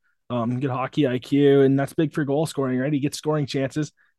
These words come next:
Obviously, the end of the year, the production wasn't there as it was at the first half of the season, but he still got scoring chances and goal scorers. As long as you're getting scoring chances, that's all that matters, 'cause eventually the goals are gonna come for guys like that. And I think this year, Sas-,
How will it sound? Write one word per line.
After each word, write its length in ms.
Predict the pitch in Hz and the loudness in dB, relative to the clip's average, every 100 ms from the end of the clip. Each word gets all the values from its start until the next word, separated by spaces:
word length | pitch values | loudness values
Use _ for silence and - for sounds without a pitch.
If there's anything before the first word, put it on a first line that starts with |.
| _ | _
Obviously, 400 | 185 185 175 185 | -2 0 2 2
the 120 | 170 156 | 2 2
end 180 | 160 165 | 2 2
of 60 | |
the 100 | 151 | 0
year, 260 | 147 170 170 | 0 0 -2
the 200 | 151 143 | -2 -4
production 580 | - 143 160 - 143 131 | -2 -6 -4 -2 0 2
wasn't 400 | 160 160 151 113 | 2 2 -2 -2
there 300 | 135 147 151 | 0 2 2
as 100 | 147 | 2
it 80 | 143 | 0
was 160 | 147 139 | 0 -4
at 60 | |
the 80 | 131 | -8
first 340 | - 165 214 - | -8 -4 -4 2
half 240 | 156 123 | 2 2
of 60 | 143 | -4
the 60 | |
season, 360 | - 139 135 160 - - _ _ | 0 0 0 -2 -6 -20 _ _
but 280 | 254 254 - _ _ _ _ - | 6 8 6 _ _ _ _ -2
he 80 | 180 | -2
still 200 | - 220 | 2 0
got 180 | 196 165 | 0 -2
scoring 320 | 185 180 160 | 0 0 0
chances 480 | 156 143 127 151 143 | -2 -2 -2 -2 -2
and 160 | 143 | -2
goal 180 | 147 165 | -2 -4
scorers. 480 | 156 165 156 147 131 | -4 -2 0 0 -2
As 120 | 135 | -6
long 120 | 160 | -4
as 80 | 180 | -2
you're 60 | 143 | -2
getting 120 | 160 | -4
scoring 360 | 135 - 147 156 | -6 -2 0 0
chances, 500 | - 160 156 185 - _ _ _ _ _ | -2 -4 -2 -4 -4 _ _ _ _ _
that's 160 | 165 196 | -4 4
all 100 | 247 | 6
that 80 | 208 | 6
matters, 320 | 175 165 123 | 4 0 -2
'cause 60 | 147 | 0
eventually 260 | 156 170 | 0 2
the 60 | 156 | 2
goals 180 | 143 143 | 2 2
are 40 | |
gonna 140 | 135 127 | 0 -2
come 180 | 139 135 | -4 -4
for 100 | 127 | -2
guys 240 | 123 117 | -2 -2
like 140 | 120 | -4
that. 180 | - 131 | 2 4
And 100 | 135 | 4
I 60 | 135 | 4
think 160 | 147 | 2
this 220 | 143 - 156 | 2 2 2
year, 100 | 151 | 0
Sas-, 300 | - 147 | 0 -4